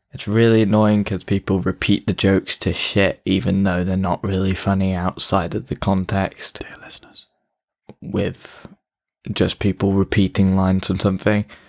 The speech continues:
Speaker 2: Repeating lines and something?
Speaker 1: From something. It's like when people re-, just repeat jokes from Monty Python, uh, not realising the irony of that. <laughs>
Speaker 2: Dead jokes.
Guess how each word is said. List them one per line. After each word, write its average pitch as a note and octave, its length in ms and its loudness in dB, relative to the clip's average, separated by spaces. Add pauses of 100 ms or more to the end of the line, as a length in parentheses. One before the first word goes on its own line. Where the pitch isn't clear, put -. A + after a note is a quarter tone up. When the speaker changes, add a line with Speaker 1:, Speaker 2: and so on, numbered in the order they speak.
(320)
Speaker 2:
Repeating C#3 440 2
lines D#3+ 280 0
and D#2+ 140 -6
something? F2 360 -12 (260)
Speaker 1:
From G#2 480 0
something. A2+ 500 -2 (200)
It's - 140 -8
like D#3+ 120 2
when C#3+ 160 2
people B2+ 360 2
re-, A2+ 300 4
just G#2+ 360 0
repeat G#2+ 380 2
jokes G2+ 340 2
from G2+ 200 -2
Monty G2 320 -4
Python, F#2+ 720 -4 (600)
uh, F2+ 240 -4 (100)
not G#2+ 280 2
realising G2+ 560 2
the G2+ 80 2
irony G2 440 2
of F#2+ 180 -4
that. G2 260 0 (500)
<laughs> - 120 -20
Speaker 2:
Dead G#2 200 2
jokes. - 380 -2